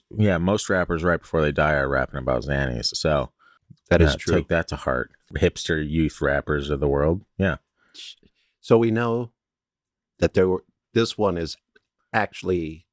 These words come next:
Speaker 2: not real black-eyed children.
Speaker 1: We don't, 'cause the one specific was that their friend had taken a Xanny. I'm just gonna say Xanax so I don't sound like I'm twelve.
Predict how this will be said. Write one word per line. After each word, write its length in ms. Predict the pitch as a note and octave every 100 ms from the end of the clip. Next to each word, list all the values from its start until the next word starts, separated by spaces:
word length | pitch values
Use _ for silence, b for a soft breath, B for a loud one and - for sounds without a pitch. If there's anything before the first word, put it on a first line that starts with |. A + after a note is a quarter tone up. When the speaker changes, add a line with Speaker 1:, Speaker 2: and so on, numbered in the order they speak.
| _ _
Speaker 2:
not 320 | - F#2+ F#2+ -
real 500 | E2+ G2 F#2 D#2+ D2+
black-eyed 600 | F2 E2 D2+ - D2+ D2+
children. 480 | - - - - -
Speaker 1:
We 220 | F2+ G#2 F#2
don't, 540 | G2 B2+ G2 A#1 - - -
'cause 260 | A#2+ G2 -
the 120 | G2+
one 380 | G2+ B2 B2+ A2
specific 720 | - A2 - C3+ C#3+ E2+ -
was 220 | F2 D#2
that 240 | F2+ E2+ -
their 140 | D#2+
friend 420 | - G2+ A2 A2
had 140 | F2+ -
taken 260 | D2 C#2 C#2
a 40 |
Xanny. 540 | C2+ C2+ C2+ C2 C2 B1+ _ _ _ -
I'm 80 |
just 160 | C#2+ -
gonna 180 | C2+ B1
say 200 | - C2
Xanax 420 | B1+ C2+ B1+ C2
so 160 | - D2
I 80 | C#2
don't 180 | B1+
sound 200 | - C2+
like 100 | B1+
I'm 120 | B1+ B1
twelve. 380 | D#2 C#2+ C2